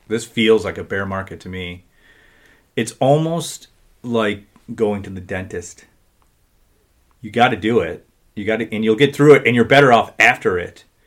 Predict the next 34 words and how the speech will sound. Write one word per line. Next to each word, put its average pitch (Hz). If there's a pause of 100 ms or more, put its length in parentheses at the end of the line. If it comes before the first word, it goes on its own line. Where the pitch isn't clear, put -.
(1080)
But 117
the 127
last 143 (720)
seven, 139
eight 107
years, 120
the 110
Fed 127
has 110
put -
so 123
much 117
money 113
into 135
the 110
system, 95 (880)
they 110
have 131
to 110
start 95
taking 95
it 87
out, 92 (420)
you 92
know. 87 (180)
And 101
so 110
it's 104
getting 123
back 98
to 98
a 92
normal 98
market 95